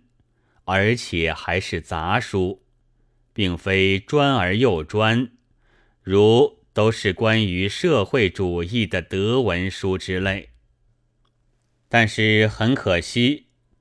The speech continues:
据说当民众在毁这位辜同先生的寒家时，好像他们夫妇两位的藏书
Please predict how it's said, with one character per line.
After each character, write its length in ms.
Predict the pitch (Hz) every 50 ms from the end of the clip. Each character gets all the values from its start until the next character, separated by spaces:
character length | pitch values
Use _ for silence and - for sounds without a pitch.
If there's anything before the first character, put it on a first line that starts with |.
| _ _ _ _ _ _ _ _ _ _
据 160 | - - 95 87
说 400 | 85 - 92 90 90 90 90 87
当 240 | - 147 139 156
民 240 | 170 139 110 110 135
众 440 | 156 - 175 147 127 113 104 104 107
在 400 | 107 - 190 180 156 131 113 104
毁 280 | - - 107 95 87 87
这 220 | - - 127 113
位 340 | 107 110 104 95 90 87 85
辜 280 | - - - 185 202
同 280 | 208 - - 95 104 135
先 320 | 151 - - 165 165 170
生 200 | 170 - - 107
的 120 | 92 90 87
寒 380 | - - - 87 92 104 123
家 260 | 135 - 160 139 143 147
时， 460 | - - - 85 82 87 101 - _ _ _ _ _ _ _ _ _ _ _ _ _ _ _ _ _
好 300 | _ - - 95 87 82
像 400 | - - 101 95 90 87 85 87
他 160 | - - 123
们 160 | 113 98 92
夫 200 | 92 - - 147
妇 240 | 147 - - 139 110
两 280 | 95 92 87 78 82 95
位 100 | 117 107
的 140 | 92 87
藏 360 | 82 - - 85 85 90 107 117
书 520 | - - 143 143 147 156 165 - -